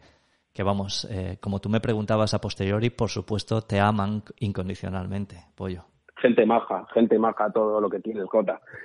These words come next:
Speaker 2: Y si no, les, les quitas. Tienes botón de, de suscribir, pues fuera.
Speaker 1: <laughs> Mira, hablábamos
Speaker 2: Si dicen
Speaker 1: de
Speaker 2: algo malo del Pollo, si dicen algo del, malo del Pollo, tú sales ahí como la Esteban.
Speaker 1: Claro, claro. Yo por Pollo
Speaker 2: Por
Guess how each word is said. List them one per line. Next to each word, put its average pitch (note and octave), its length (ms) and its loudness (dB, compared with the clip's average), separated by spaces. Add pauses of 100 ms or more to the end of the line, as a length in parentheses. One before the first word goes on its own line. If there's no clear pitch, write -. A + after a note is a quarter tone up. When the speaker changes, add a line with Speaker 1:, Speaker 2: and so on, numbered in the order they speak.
(160)
Speaker 2:
Y A3+ 100 6 (100)
si A2+ 140 6
no, D3 260 8
les, A#2 140 6 (160)
les A#2+ 300 4
quitas. A#2 340 4
Tienes C#3 220 8
botón C#3 400 6
de, C3 240 6
de C3 120 4
suscribir, C3 600 2
pues A#2 160 -8
fuera. A2 240 -10 (120)
Speaker 1:
<laughs> - 1000 -8
Mira, B2 200 6
hablábamos C3 280 4
Speaker 2:
Si D3+ 60 8
dicen C#3+ 120 8
Speaker 1:
de C#3 60 8
Speaker 2:
algo C#3 220 8
malo C#3 200 8
del C3 240 6
Pollo, E3+ 440 6
si C#3+ 120 0
dicen D3 240 2
algo C#3+ 140 2
del, C#3 180 2 (220)
malo C#3+ 280 -6
del C3 120 -2
Pollo, D3 260 2
tú C3+ 120 -2
sales C3+ 360 -2
ahí C3 160 -2
como C3 280 0
la G#2 100 2
Esteban. - 540 -2 (320)
Speaker 1:
Claro, G2 360 -4 (220)
claro. G2 280 -6 (220)
Yo A#2+ 200 -4
por A2+ 160 -4
Pollo B2 220 -2
Speaker 2:
Por G#2+ 60 -2